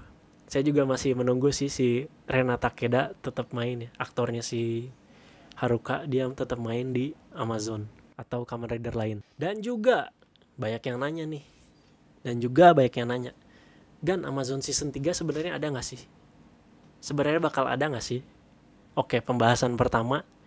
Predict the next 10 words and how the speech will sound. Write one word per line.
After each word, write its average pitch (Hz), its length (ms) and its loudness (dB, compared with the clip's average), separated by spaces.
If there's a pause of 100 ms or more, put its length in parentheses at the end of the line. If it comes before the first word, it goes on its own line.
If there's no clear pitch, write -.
(440)
itu 156 560 4
dari 123 380 6
endingnya 123 500 0 (160)
di 135 160 0
Amazon 117 320 -2
Season 117 240 -4
dua. 117 240 2 (1040)
Jadi 143 580 6
terakhirnya 135 720 2 (400)
si - 200 -6